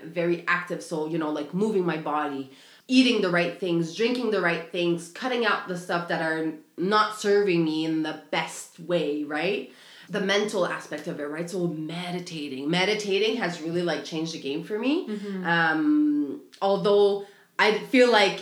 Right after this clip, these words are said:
Speaker 1: you know, like, I could definitely, like, um, refine my meditation or my schedule and make it more, um, constant. Uh, but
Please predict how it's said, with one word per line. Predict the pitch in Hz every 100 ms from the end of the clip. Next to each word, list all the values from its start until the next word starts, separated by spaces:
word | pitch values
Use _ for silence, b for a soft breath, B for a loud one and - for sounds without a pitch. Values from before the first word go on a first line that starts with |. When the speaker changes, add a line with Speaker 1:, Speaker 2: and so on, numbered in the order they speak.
| -
Speaker 1:
you | 208
know, | 202 202
like, | 190 175 - -
I | 202
could | - 208 175 - 165 165
definitely, | 208 208 233 214 214 214
like, | 185 165 165 -
um, | 170 160 160 156 180
refine | 190 170 196 170 190 214 269 269
my | 208 196
meditation | 202 190 185 208 214 226
or |
my | 208
schedule | 185 - 180 208 214
and | 185
make | 180
it | 190
more, | 180 180 175 180 175 B B B
um, | 160 156 147
constant. | - - 170 208 - 302 415 - - B B B B
Uh, | 180 175 175 175 180 214
but | 302 339